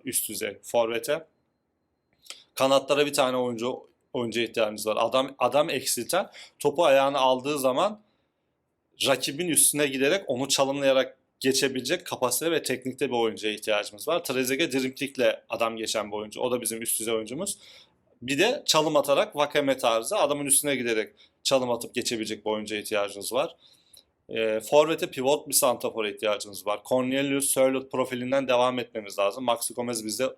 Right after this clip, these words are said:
tutmadı. Bu lige uymadı. Maxi Gomez tarzı bir oyuncu senin en fazla ikinci forvetin olabilir. Birinci forvetin daha üst düzey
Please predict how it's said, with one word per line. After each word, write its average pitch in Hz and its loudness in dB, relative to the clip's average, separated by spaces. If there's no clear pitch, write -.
tutmadı. 107 -4
Bu 123 -2
lige 196 -2
uymadı. 151 0
Maxi 135 2
Gomez 143 2
tarzı 127 4
bir 151 -2
oyuncu 135 2
senin 135 0
en 143 4
fazla 135 0
ikinci 131 -4
forvetin 107 -2
olabilir. 120 -4
Birinci 131 0
forvetin 123 -2
daha 123 4
üst - -6
düzey 110 -6